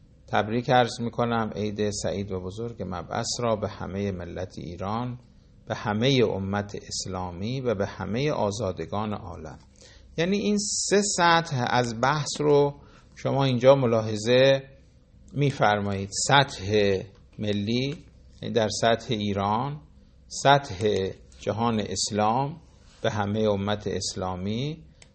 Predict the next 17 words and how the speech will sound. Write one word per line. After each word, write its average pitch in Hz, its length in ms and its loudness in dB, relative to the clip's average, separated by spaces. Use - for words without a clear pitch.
و 127 60 -2
سطح 175 600 2
جهان 113 760 2
به 98 60 -6
همه 117 560 2
آزادگان 104 1120 -4
عالم. 101 560 -2
بعد 196 220 6
فرمودن 151 720 2
که 170 280 4
عید 135 260 2
مبعث 127 840 2
عید 165 240 2
همه 143 840 6
عدالتخواهان 113 1080 2
جهان 113 520 0
است 175 720 2